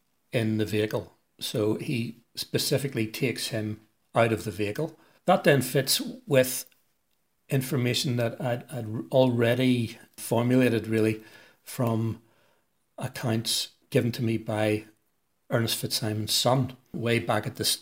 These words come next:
the start of my looking into this, if you like. And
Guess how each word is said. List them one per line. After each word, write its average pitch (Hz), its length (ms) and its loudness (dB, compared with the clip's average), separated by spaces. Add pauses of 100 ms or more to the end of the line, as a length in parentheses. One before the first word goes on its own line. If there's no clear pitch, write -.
the 113 100 -4
start 113 380 2
of 110 440 -8
my 113 440 -2
looking 117 360 -2
into 117 200 -2
this, 139 280 0
if 143 120 -8
you 151 40 -2
like. 131 240 -2 (840)
And 117 360 2